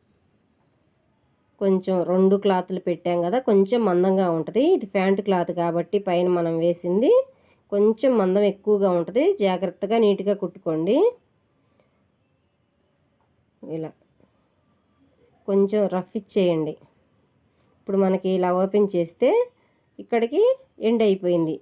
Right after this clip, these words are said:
తొమ్మిది ఇంచులకు మనం ఆడ కట్ చేసుకున్నాం కదా, అక్కడ దాకా. దానికన్నా ఒక పావించి పైకే కుట్టాలి. కుట్టేసి, ఇట్లా ఇక్కడ రెండు బాక్సుల్లాగా అయితే కుట్టాను నేను.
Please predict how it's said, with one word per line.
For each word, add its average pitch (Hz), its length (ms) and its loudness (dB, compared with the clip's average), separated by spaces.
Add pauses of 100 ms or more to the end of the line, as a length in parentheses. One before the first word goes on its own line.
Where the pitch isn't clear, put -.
తొమ్మిది 196 300 0
ఇంచులకు 202 320 -2
మనం 180 200 0
ఆడ 165 160 0
కట్ 170 260 -8
చేసుకున్నాం 185 540 -2
కదా, 190 200 0 (640)
అక్కడ 185 260 -4
దాకా. 185 320 -2 (340)
దానికన్నా 214 460 -2
ఒక 269 160 -4
పావించి 208 480 -2
పైకే 214 380 0
కుట్టాలి. 170 500 -6 (840)
కుట్టేసి, 196 500 -2 (920)
ఇట్లా 175 240 -2
ఇక్కడ 170 280 0
రెండు 196 240 2
బాక్సుల్లాగా 196 720 0
అయితే 190 220 -2
కుట్టాను 165 460 -4
నేను. 156 260 0